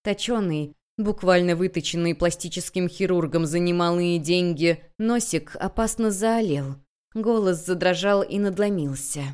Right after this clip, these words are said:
Намечалась привычная сцена. Ну, конечно, как же без нее? Влад обреченно замолк, понимая, что договорить ему не удастся. Сейчас последуют рыдания. И Поля не подвела.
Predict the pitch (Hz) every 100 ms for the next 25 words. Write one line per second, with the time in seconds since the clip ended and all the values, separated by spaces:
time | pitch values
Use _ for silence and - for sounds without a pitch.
0 | - - _ _ _ _ - 220 226 226
1 | 285 277 277 - 220 196 - 247 240 240
2 | - 151 147 143 143 156 - _ _ -
3 | 196 202 190 147 143 - 147 139 - 190
4 | 165 156 147 151 175 175 143 139 - -
5 | - - _ _ - 233 294 285 175 180
6 | - 185 185 180 170 170 190 254 247 -
7 | 202 175 170 196 220 214 208 - 240 185
8 | 175 165 156 160 - 233 220 160 156 170
9 | 170 151 139 - - 139 143 139 _ -
10 | - - - 180 185 220 - 311 - 160
11 | 160 180 185 202 180 147 147 143 143 143
12 | 139 139 - _ - - 254 254 302 311
13 | 285 294 233 240 196 143 143